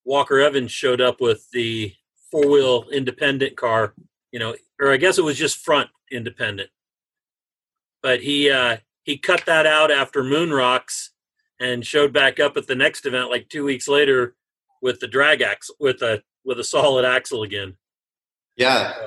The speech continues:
Speaker 2: Who would have thought it would take us ten years later to build that same car <laughs> again for the Hammers, right?
Speaker 1: Exactly.
Speaker 2: <laughs>
Speaker 1: So let's find out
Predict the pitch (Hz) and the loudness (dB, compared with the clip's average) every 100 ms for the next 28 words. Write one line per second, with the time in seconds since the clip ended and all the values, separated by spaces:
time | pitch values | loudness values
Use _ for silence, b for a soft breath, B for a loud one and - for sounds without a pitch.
0 | 104 139 135 - 127 127 127 - 123 113 | -6 0 0 2 2 2 2 -4 -4 -4
1 | 110 117 113 110 123 113 110 110 113 113 | 0 -2 -2 -4 -4 -2 0 0 0 0
2 | 110 98 113 113 104 95 - 113 110 147 | 0 -2 -2 0 0 -4 -2 -4 -2 0
3 | 127 135 - 170 135 135 101 107 127 131 | 2 0 0 -2 0 0 0 0 -2 -2
4 | 101 104 117 127 143 - - - 143 - | -4 0 2 2 0 -6 -10 -10 -10 -4
5 | 120 127 - - - _ - - - - | 0 2 0 -2 -4 _ -14 -14 -16 -20
6 | - - - - - 196 185 185 170 202 | -20 -14 -14 -12 0 2 2 0 -4 -4
7 | - 247 220 214 196 | -4 -4 0 2 0